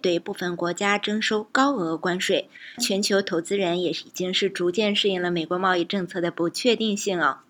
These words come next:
财政部长贝森特在周日指出，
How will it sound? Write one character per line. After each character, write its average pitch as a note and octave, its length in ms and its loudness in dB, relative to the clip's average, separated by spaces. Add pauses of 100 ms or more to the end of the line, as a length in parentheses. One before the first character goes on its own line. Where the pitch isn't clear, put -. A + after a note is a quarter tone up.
(500)
财 B3+ 140 10
政 E4 200 8
部 D#4 100 6
长 G3+ 220 6
贝 C4 160 4
森 C4 200 -2
特 A3 300 2
在 G3 240 2
周 C#4 220 2
日 C#4 240 4
指 D#3 240 -2
出， A#3+ 300 0